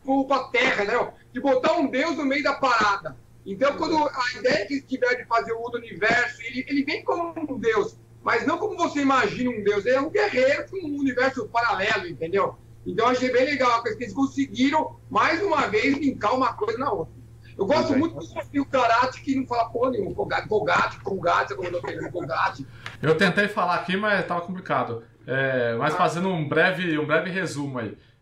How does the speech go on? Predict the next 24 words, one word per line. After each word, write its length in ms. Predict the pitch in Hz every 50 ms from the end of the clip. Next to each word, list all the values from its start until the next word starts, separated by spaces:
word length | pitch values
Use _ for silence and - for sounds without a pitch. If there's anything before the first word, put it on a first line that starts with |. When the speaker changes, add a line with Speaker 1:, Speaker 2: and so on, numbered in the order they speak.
| _ _
Speaker 3:
É, 460 | - 123 120 120 113 113 110 107 113
eu 220 | 131 165 190 208 196
achei 240 | 180 - 196 190
legal 480 | 185 175 156 139 156 170 170 147 - -
do 200 | 131 139 143 135
Capitão 280 | - 143 143 - 160 156
América, 460 | 143 127 135 147 160 156 135 - 127
o 40 | 113
primeiro 220 | 117 131 131 139
Capitão 240 | - 143 143 - 143 131
América 260 | 127 131 127 - - 147
eu 60 | 147
achei 220 | 139 - 156 139
legal, 320 | 127 113 117 127 143 156 147
achei 260 | 139 - - 147 143
que, 540 | 143 - 151 147 135 127 120 113 113 110 107
que 100 | - 131 117
foi 200 | - - 135 135
um, 480 | 131 131 123 117 110 104 101 101 104 -
uma 180 | 120 120 120 117
boa 100 | 143 165
introdução 400 | 175 - 165 160 - - 165 151
ao 80 | 143
personagem. 760 | - 151 143 - 139 127 120 117 135 160 170 151 156 160 156